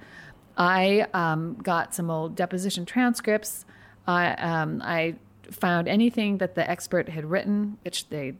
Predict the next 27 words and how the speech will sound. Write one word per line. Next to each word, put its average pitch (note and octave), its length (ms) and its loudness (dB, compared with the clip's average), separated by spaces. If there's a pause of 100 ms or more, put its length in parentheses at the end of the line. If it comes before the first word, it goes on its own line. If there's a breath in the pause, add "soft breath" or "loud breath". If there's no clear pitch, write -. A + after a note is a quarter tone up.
(720)
in, E3 220 0
in D#3+ 220 -4
that, - 200 -4
in E3 160 -2
that, E3 240 -2
that F3+ 280 -2
case, E3 280 -2
it C#3 80 -6
was D3+ 100 -12
a D3 60 -12
P E3+ 200 -4
H - 180 -4
D, G#3 240 4
so F#3 120 -2
there D#3 140 -2
was C3 240 -12
writings. F#3+ 640 2 (880 loud breath)
I G3 420 2
probably F3+ 540 -4
spent D#3+ 480 -2 (1800)
four G#3 480 2
full F#3 400 2
days D#3+ 360 0
preparing D#3+ 420 -4
for E3+ 160 -4
that D#3 180 0
deposition. D#3 760 -6